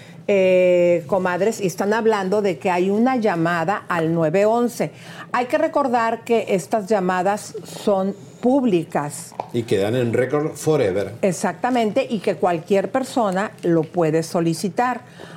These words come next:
Speaker 1: Ahora, que Julio César lo esté, eh, negando es algo, mm, pues, eh, eh, Julio Ce-, la verdad que con la pena, pues,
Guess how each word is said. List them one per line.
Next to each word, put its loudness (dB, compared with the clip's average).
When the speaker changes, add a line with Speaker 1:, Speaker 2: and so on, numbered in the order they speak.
Speaker 1:
Ahora, 2
que -2
Julio 2
César -2
lo 2
esté, 0
eh, 2
negando 0
es -2
algo, 0
mm, 2
pues, -6
eh, -6
eh, -2
Julio 0
Ce-, -2
la 0
verdad -2
que -4
con -2
la -2
pena, 0
pues, -8